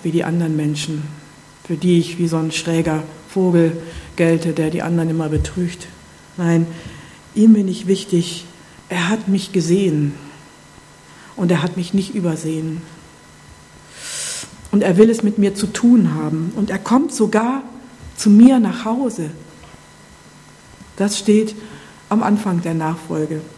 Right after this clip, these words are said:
Es einfach zu genießen,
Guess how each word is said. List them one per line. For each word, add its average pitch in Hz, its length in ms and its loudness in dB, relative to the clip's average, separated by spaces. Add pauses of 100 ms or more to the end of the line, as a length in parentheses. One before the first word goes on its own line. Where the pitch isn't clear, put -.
(960)
Es 175 140 -8
einfach 220 380 -2 (320)
zu 214 100 -6
genießen, 202 500 0